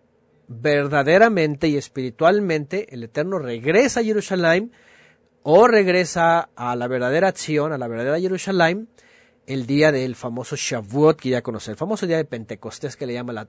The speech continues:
la, la tradición y religión cristiana, ¿no? Pero la, la, la escritura bíblica y el acontecimiento histórico es Shavuot,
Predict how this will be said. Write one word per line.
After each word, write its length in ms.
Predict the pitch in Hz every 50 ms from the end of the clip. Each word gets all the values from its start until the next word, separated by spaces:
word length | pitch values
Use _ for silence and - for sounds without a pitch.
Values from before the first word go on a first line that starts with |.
| _
la, 180 | - 113 110 - -
la 180 | 117 113 107
tradición 680 | 113 - 117 113 113 117 110 - - - 139 135 143 143
y 80 | 131
religión 520 | 110 104 110 110 104 104 - - 123 123 120
cristiana, 580 | 123 107 92 - - - 107 101 87 85 92
¿no? 160 | 123 170 226 - _ _ - - - - - - - _ _ _ _
Pero 440 | - 127 131 135 135 131 131 135 131
la, 340 | 127 139 135 131 127 127 - 131
la, 240 | 135 131 131 127 127
la 80 | 131
escritura 540 | 127 - - 143 143 - - 175 170 160 139
bíblica 720 | 117 156 190 208 190 214 214 214 214 - 220 214 220 220 -
y 80 | 156 143
el 100 | 139 139
acontecimiento 600 | 131 - 131 123 127 120 139 139 147 147 143 147
histórico 540 | 127 - - - 165 170 180 185 - 170 151
es 140 | 151 143 -
Shavuot, 840 | - - 127 120 113 117 139 156 185 233 277 - - - - -